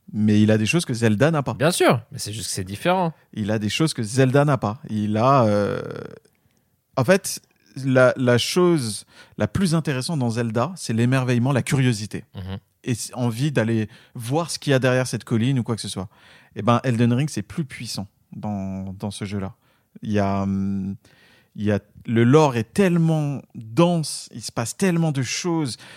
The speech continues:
Speaker 1: et tu, en fait, t'es toujours surpris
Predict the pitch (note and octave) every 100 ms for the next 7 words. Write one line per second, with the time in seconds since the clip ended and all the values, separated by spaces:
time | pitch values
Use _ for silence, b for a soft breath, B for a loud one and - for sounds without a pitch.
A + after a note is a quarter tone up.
0 | B B B - A#2+ A2+ - A#2 - _
1 | C3+ G3+ D#3+ - G#3 G#3 - - - -
2 | G3+